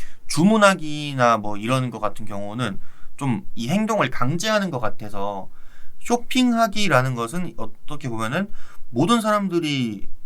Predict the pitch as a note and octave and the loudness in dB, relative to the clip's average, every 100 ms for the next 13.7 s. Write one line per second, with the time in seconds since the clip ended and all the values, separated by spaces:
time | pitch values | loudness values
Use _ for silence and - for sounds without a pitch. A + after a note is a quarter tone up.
0 | - G#2+ F#2+ - C4 C4+ C#4+ - F#3+ A#2+ | 0 0 -2 -2 0 2 2 2 0 0
1 | G#2 C#3+ E3+ E3+ G3+ F#3 G#2+ G2+ G#2 C#3+ | -2 -2 -4 -4 -2 -2 -4 -6 -2 2
2 | F3+ - - - - - - - - C3 | 2 2 -2 -2 -2 -4 -2 -4 -2 -2
3 | B2+ C3 C3+ E3+ F3+ B2+ C3+ D#3 C#3+ G#2+ | -2 0 2 2 0 -4 -4 -4 -4 -2
4 | - - - - - - - - - D3+ | -2 -2 -2 -4 -4 -4 -4 -2 -4 -2
5 | A3+ A3+ B3+ A#3+ G3 F#3+ A3+ F3+ D#3 F3 | -2 2 4 4 2 -2 -4 -4 -2 0
6 | A#2 F3 F#3 E3 F#3+ D#3 C3 - - - | 0 0 2 2 4 2 0 -2 -2 -2
7 | - - - - - G#3+ A#3 D#3+ C#3 D3+ | -4 -2 -4 -2 0 4 4 4 0 0
8 | B2 A2 G#2 G2 - - - - - - | -2 -2 -2 2 0 0 -2 -4 -2 0
9 | G3 F3 A2+ G2+ A2 G2+ G2 G2+ - - | 2 2 4 2 2 -4 -6 -4 -2 0
10 | - B2+ B2+ D#3+ - - - - G3 G#3+ | 0 -2 -2 -4 -6 -6 -6 -2 0 2
11 | F#3 A#2+ - F3 F3 C3 C3 - - - | 0 0 -4 -6 -6 -4 -2 -2 0 -2
12 | G#2+ - B2+ C3+ G2+ G2 - - - - | 0 0 2 2 0 -4 -6 -4 -2 0
13 | - - G#2 G2 G2+ G#2 | -2 -2 -2 2 2 2